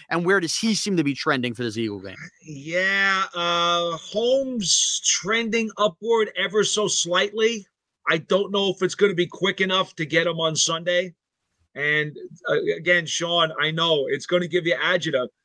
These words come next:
Speaker 2: but you look at the secondary that the Giants played with in the fourth quarter against Washington and in overtime. And there's a real possibility that's the secondary that, uh, Jalen Hurts is going to
Speaker 1: Woo!
Speaker 2: face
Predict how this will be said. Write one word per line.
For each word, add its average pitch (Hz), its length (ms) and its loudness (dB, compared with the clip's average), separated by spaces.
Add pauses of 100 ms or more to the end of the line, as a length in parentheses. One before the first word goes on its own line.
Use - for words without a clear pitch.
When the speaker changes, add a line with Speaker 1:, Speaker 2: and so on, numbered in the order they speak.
(340)
Speaker 2:
but 147 300 -2 (100)
you 147 160 -2
look 180 240 0
at - 80 -4
the 180 80 -4
secondary 170 580 0
that 156 140 -8
the 143 80 -4
Giants 156 460 0
played 160 340 0
with 151 180 -2
in 139 80 0
the 135 80 2 (140)
fourth 160 260 4
quarter 160 400 0
against 139 340 -2
Washington 135 720 -2
and 160 140 0
in 156 100 2
overtime. 147 680 2 (560)
And 127 120 -6
there's 196 260 0
a 196 100 2
real 196 240 -2
possibility 170 800 2
that's 151 240 0
the 139 100 -10
secondary 143 680 2
that, 135 340 -2
uh, 131 60 0
Jalen 151 360 2
Hurts 165 260 0
is 120 100 -8
going 143 240 0
to - 100 0
Speaker 1:
Woo! 359 80 0
Speaker 2:
face - 420 -2